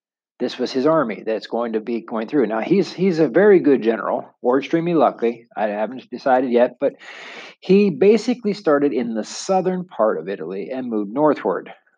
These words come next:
while the brain, Camillo de Cavour, started in the north and moved south. Now, once again, the bandwagon effect.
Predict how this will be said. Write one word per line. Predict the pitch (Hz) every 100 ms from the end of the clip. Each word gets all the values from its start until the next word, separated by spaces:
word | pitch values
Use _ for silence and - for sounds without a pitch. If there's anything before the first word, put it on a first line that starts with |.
| _ -
while | 113 104 104
the | 104 120
brain, | 120 151 120 127 202 208 _ _ _ _ _ _ _ _
Camillo | - 123 123 117 110
de | 104 110
Cavour, | 104 107 170 131 147 151 -
started | - 131 110 107
in | 110 101
the | 98
north | 113 175 160 127 - -
and | - 190
moved | 117 98 -
south. | - 240 135 - - _ _ _ _ _ _ - - - -
Now, | 156 147 95 - _
once | 127 139 135
again, | 165 156 123 143 143 _ _ _ _ -
the | 120
bandwagon | 113 147 131 120 110 98 95
effect. | 85 - -